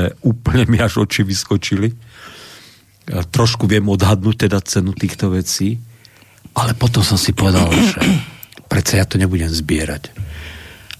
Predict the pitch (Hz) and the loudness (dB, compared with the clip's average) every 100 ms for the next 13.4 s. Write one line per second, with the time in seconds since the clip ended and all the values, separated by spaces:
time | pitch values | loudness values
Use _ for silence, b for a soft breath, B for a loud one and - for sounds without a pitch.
0 | - - 90 80 - B B B B - | -2 2 4 2 -2 B B B B -10
1 | - 87 82 82 - 95 - 85 90 90 | -4 0 2 2 0 -2 2 0 2 0
2 | 143 117 113 101 90 - 101 - 95 95 | 2 0 2 2 0 -2 -2 0 0 0
3 | 87 92 90 85 82 80 78 - B B | 0 0 0 0 2 2 -2 -6 B B
4 | - - 113 135 165 151 143 123 - - | -4 0 2 2 0 -2 0 -2 -2 -2
5 | 95 82 98 107 101 107 107 113 - - | -2 2 2 2 2 2 2 0 -2 -6
6 | - - - - 92 87 90 101 92 85 | -4 -6 -4 -4 0 2 4 4 2 0
7 | - 92 - - 85 82 - 139 - - | -2 -2 0 2 2 0 -2 -8 -14 -6
8 | - 85 82 - 82 85 - 82 82 B | -2 0 0 -2 -2 -2 0 -2 -2 B
9 | B B B B B 110 98 85 98 107 | B B B B B 2 2 2 2 4
10 | 110 101 87 78 82 80 80 82 82 95 | 4 4 2 0 -4 -4 -2 -2 0 2
11 | 101 101 107 104 107 104 110 117 B B | 4 4 4 2 2 2 0 0 B B
12 | B B B B B - 92 85 80 85 | B B B B B -4 0 2 2 2
13 | 80 80 - | 2 0 -2